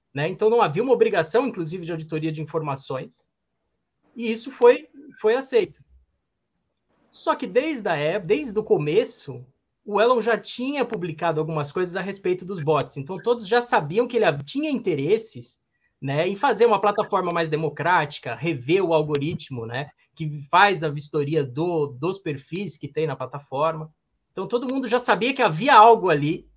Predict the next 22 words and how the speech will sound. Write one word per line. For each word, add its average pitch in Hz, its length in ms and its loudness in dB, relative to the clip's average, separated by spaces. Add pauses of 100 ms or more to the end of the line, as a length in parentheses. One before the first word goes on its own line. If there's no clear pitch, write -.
(200)
com 196 160 2
os 208 100 2
perfis 196 420 0
que - 80 -6
o 180 80 -2
Twitter 185 380 -8
tinha. 113 300 -18 (1120)
Pois 240 180 6
bem, 151 220 -4 (760)
por 302 180 -2
que 294 220 -2
agora 190 680 2
ele 220 200 4
tá 233 160 2 (100)
transformando 220 840 2
isso 233 260 -6
no 214 80 2
verdadeiro 214 540 4
cavalo 214 480 4
de 185 80 -8
batalha 156 440 -4
dele? 120 280 -18